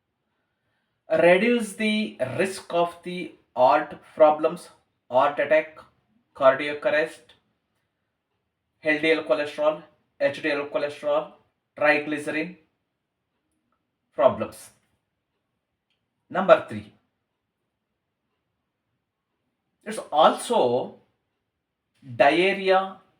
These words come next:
eczema, cough, psoriasis, itching, and rashes. It's for maximum benefit in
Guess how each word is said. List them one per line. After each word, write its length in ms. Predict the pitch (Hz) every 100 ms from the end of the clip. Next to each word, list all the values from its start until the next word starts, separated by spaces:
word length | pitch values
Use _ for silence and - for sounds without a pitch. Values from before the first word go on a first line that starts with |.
| _ _ -
eczema, 760 | 131 123 160 165 160 165 175 _ _ _ _ -
cough, 400 | 139 139 160 - - _ _ _ _ _ _ _ _
psoriasis, 840 | - - 143 143 143 - 151 151 - _ _ _ _ _ -
itching, 560 | 135 - 156 160 170 - _ _ _ _ _ _ _ _ -
and 180 | 135 123
rashes. 640 | 120 131 - - - - _ _ _ _ _ _ _ _ _ _ _ _ _ _ _ _ _ _ _ _ _ _ _ _ _ _ _ _ _ _ _ _ _ _
It's 180 | 233 226
for 280 | - 226 208
maximum 840 | 156 156 240 233 - 254 254 226
benefit 720 | 170 175 190 190 180 - - _ -
in 220 | 165